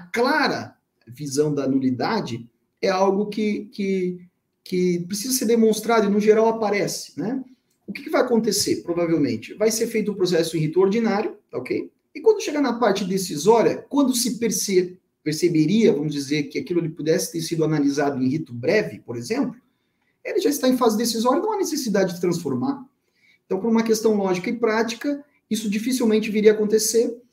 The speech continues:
mas quem deve fazer essa apreciação é o vigário judicial quando recebe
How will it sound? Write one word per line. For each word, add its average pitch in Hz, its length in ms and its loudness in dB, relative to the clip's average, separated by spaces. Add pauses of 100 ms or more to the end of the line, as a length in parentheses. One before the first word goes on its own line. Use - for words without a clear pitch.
(480)
mas 254 340 -4
quem 285 260 6
deve 220 280 6
fazer 180 340 2
essa 160 220 2
apreciação 160 520 -2
é - 40 2
o - 20 -2
vigário 202 600 0
judicial 180 580 -4
quando 233 240 2
recebe 196 640 -2